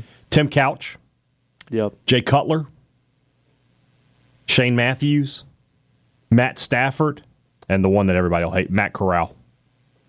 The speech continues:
Speaker 2: Yeah.
Speaker 1: Corral deserves to be on that list.
Speaker 2: Well, if Eli's on there, Corral.
Speaker 1: Corral has to be on there, yeah.
Speaker 2: Yeah.
Speaker 1: Chad Kelly, maybe the, the first guy off.
Speaker 2: Well, what about Nick Fitzgerald from a, you know, all-time leading rusher in S E C history for a quarterback?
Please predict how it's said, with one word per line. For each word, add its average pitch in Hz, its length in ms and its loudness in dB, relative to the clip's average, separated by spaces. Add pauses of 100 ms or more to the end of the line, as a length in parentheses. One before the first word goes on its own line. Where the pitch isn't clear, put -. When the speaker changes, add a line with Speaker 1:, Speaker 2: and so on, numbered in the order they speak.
(500)
Speaker 2:
Yeah. 110 200 2 (180)
Speaker 1:
Corral 120 260 2
deserves 95 260 0
to 85 60 -6
be 87 60 0
on 80 100 -2
that 71 120 -6
list. - 160 -10
Speaker 2:
Well, 143 140 6
if - 100 -12
Eli's 131 400 2
on 110 100 -6
there, 107 140 -4
Corral. 110 280 0
Speaker 1:
Corral 131 160 2
has 131 180 0
to 131 40 -8
be 139 60 4
on 147 100 0
there, 92 100 -6
yeah. 92 180 -4 (180)
Speaker 2:
Yeah. 104 260 -2
Speaker 1:
Chad 170 320 2
Kelly, 160 560 0 (720)
maybe 131 340 4
the, 123 220 2
the 113 140 2
first 120 400 -2
guy 95 180 2
off. 80 380 -8 (320)
Speaker 2:
Well, 175 100 4
what 196 120 6
about 147 200 2
Nick 139 240 0
Fitzgerald 120 960 0
from 117 300 0
a, 101 380 2 (240)
you 131 120 4
know, 104 300 2
all-time 139 480 2
leading 113 400 0
rusher 120 560 0
in 107 80 -2
S 113 180 -4
E 117 60 -10
C 117 120 -6
history 117 380 0
for 107 160 2
a 101 40 0
quarterback? 107 840 0